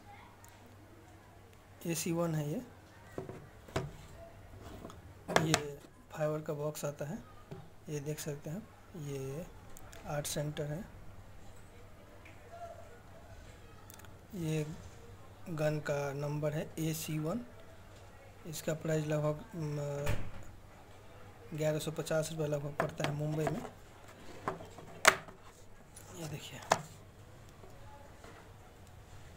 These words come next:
ये है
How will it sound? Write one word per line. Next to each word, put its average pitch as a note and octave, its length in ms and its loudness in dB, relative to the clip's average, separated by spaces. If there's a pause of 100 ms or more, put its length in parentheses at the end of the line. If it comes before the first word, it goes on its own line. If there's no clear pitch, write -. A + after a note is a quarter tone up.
(1800)
ये D3 180 2
है C#3+ 280 2